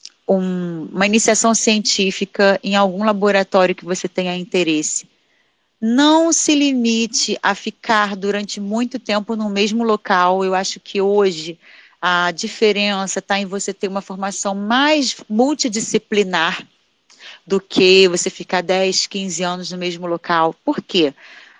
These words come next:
É, você amplia a sua rede de contatos. Hoje nós falamos sobre networking.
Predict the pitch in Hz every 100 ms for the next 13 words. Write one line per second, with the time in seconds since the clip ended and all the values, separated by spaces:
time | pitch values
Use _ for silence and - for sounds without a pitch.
0 | _ 180 180 180 175 175 170 170 165 -
1 | 180 196 214 - 240 _ _ - 254 269
2 | - 269 262 233 175 156 160 - 185 -
3 | 185 175 170 175 165 147 143 147 _ _
4 | _ _ _ - 160 254 226 196 175 139
5 | - - - - 180 196 190 190 - 180
6 | 185 190 180 170 160 - 156 143 - -